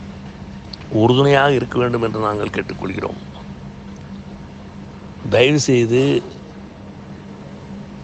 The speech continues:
இந்த நேரத்திலே இந்த அவகாசத்தை நீங்கள் கைவிட்டு விட்டால், பின்னால் நாம்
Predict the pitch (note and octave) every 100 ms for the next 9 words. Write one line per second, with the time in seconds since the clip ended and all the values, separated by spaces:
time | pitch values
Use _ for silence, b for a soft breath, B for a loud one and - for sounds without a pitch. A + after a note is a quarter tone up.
0 | - - - A#2 G#2+ A#2 C3 B2+ A#2+ A2+
1 | A#2+ C#3 - - - - - - - -
2 | - - - - - - - - - -
3 | B2+ B2+ A#2 G#2+ C3 C#3 C#3 C3+ - B2+
4 | B2 A#2 A2+ G2+ A#2 C3 B2+ A#2 A2 C3
5 | D#3 F#2+ - - - - - - - -
6 | - - - - B2+ C3+ C3 B2+ B2+